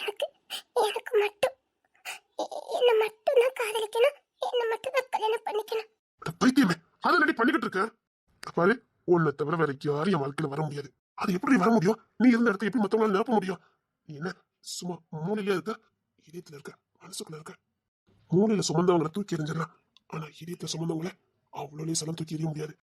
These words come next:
Speaker 2: நான் இருக்கேன், கவலைப்படாம இரு.
Speaker 1: இந்த, இந்த காதல எனக்கு பயத்தை கொடுக்க. நீங்க எனக்கு மட்டும்தான் சொந்தம், எனக்கு மட்டும்தான் சொந்தம்.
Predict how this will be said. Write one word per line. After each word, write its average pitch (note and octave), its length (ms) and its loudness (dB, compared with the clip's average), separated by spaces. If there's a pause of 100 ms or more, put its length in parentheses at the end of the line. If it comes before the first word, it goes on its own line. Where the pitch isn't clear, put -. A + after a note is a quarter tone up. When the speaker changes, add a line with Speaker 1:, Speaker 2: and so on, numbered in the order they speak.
(520)
Speaker 2:
நான் D3+ 260 -4
இருக்கேன், - 280 -6 (300)
கவலைப்படாம C#3+ 460 -6
இரு. C#3+ 100 -12 (640)
Speaker 1:
இந்த, A#4 160 2 (680)
இந்த A4+ 120 6 (380)
காதல A#4 340 2 (100)
எனக்கு A4+ 180 0 (100)
பயத்தை - 380 0
கொடுக்க. A#4 240 -4 (1040)
நீங்க A#4 60 -2 (120)
எனக்கு A#4+ 220 0 (100)
மட்டும்தான் C5 420 -2
சொந்தம், A#4+ 320 -4 (840)
எனக்கு D#5 280 4 (180)
மட்டும்தான் D5+ 640 0
சொந்தம். B4+ 340 -6